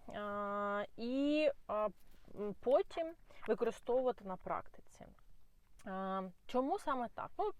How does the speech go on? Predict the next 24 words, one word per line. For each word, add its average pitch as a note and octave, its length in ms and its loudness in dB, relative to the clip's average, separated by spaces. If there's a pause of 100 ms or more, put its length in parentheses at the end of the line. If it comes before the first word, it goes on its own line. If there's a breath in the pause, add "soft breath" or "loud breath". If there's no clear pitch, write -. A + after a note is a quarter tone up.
тому D4 220 2
що D#4 140 -2
це - 160 -8
дуже-дуже A#3+ 500 2
насправді G3 500 2
схоже. - 560 0 (840 loud breath)
А, A3+ 320 10 (180)
це, G#4 300 8 (140)
м, G#3 300 -6 (280)
точно F4+ 280 4
так E4 300 10
же, B3+ 140 0
як A3 320 2
мотор D4 380 2
перетворює C4+ 640 2
пальне A3 380 0
на G3+ 140 -2
мрю-, B3+ 320 -2
на A3+ 200 2
рух, F#4 340 4
точно B3+ 260 0
так C4+ 240 0
же A#3+ 100 -2
м'язи G#3 600 2